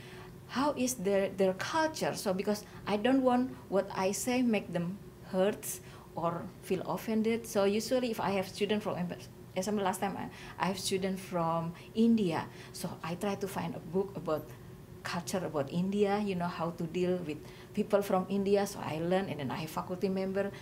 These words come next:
friend faculty member that, uh, from India. So I, what is the common thing, uh, you know, uh,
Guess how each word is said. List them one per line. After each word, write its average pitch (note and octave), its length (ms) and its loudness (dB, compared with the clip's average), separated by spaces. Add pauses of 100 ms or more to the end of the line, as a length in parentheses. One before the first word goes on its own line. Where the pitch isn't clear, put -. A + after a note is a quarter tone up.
friend F#3+ 280 -2
faculty G3 320 -4
member F#3+ 240 -2
that, F3 220 -2 (440)
uh, E3 400 0
from F3 220 -2
India. G3+ 340 4
So G#3 100 -6
I, E3 280 -2 (340)
what F#3 260 -4
is - 100 -8
the - 120 -6
common F#3+ 440 -4
thing, G3+ 500 0
uh, D#3+ 420 -6
you F3+ 140 0
know, C#3 260 -2 (320)
uh, C#3 480 -2